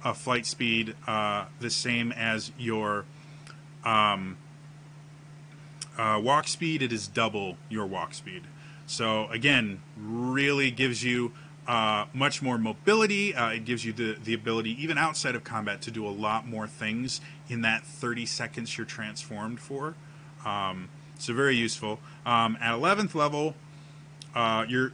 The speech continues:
control over your draconic power is improved to the point where you can focus it into your attacks. Um,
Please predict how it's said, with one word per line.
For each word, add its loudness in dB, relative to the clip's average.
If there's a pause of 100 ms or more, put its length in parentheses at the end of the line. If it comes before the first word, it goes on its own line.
(120)
control 2
over 0
your 0
draconic -2
power 0
is -4
improved 2
to -6
the -2
point -4
where -6
you -2
can -4
focus -4
it -4
into -6
your -4
attacks. -8 (480)
Um, 2